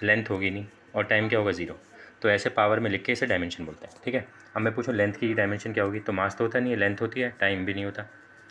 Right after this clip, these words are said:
ये dimension होगी length की। और time की dimension क्या होगी? उसमें mass भी नहीं होता, length भी नहीं होती और time होता है। तो ये क्या होगी? किसकी dimension? time की। तो अगर mass है तो mass की power लगा दो one, length है तो length की पावर लगा दो वन, टाइम है तो टाइम की पावर लगा दो वन।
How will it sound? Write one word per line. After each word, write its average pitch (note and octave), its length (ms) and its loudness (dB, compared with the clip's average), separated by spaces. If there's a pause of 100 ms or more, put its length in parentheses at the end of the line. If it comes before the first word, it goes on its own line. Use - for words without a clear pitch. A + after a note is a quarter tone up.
(200)
ये A2 80 2
dimension G2 360 0
होगी A2 140 -2
length F2+ 240 0
की। F2+ 200 -14 (400)
और G2+ 80 4
time G2+ 260 2
की G#2 120 -4
dimension G#2+ 360 0
क्या A2+ 100 0
होगी? A#2 180 -2
उसमें A2 280 -6
mass F2+ 220 -4
भी A2 60 -6
नहीं A2 100 -4
होता, A#2+ 180 0
length F#2 200 -2
भी G2 120 -2
नहीं G2+ 100 -4
होती G2+ 180 -4
और A#2+ 280 2 (280)
time F2 180 2
होता E2 220 -8
है। G2 180 -12
तो A2+ 60 0
ये A2 60 0
क्या A2+ 120 2
होगी? A#2 140 2
किसकी A#2 200 -6
dimension? A#2+ 380 0 (460)
time E2+ 180 -2
की। - 160 -12 (400)
तो D3 120 4
अगर A#2+ 260 2
mass A2+ 280 4
है B2 60 6
तो B2 120 2
mass F#2+ 260 2
की A2+ 120 -4
power G2+ 220 4
लगा G2 200 2
दो F#2+ 120 0
one, F#2+ 220 -2 (540)
length G#2+ 300 2
है B2 80 2
तो A#2+ 100 2
length F#2+ 220 2
की - 100 -10
पावर G2 180 2
लगा F#2+ 200 0
दो F#2+ 120 -2
वन, G2 300 -4 (140)
टाइम G#2 180 2
है A2 60 -2
तो A2+ 60 2
टाइम G2 180 0
की F#2 60 -8
पावर F#2 180 0
लगा F2+ 160 -4
दो F#2 120 -6
वन। E2 60 -8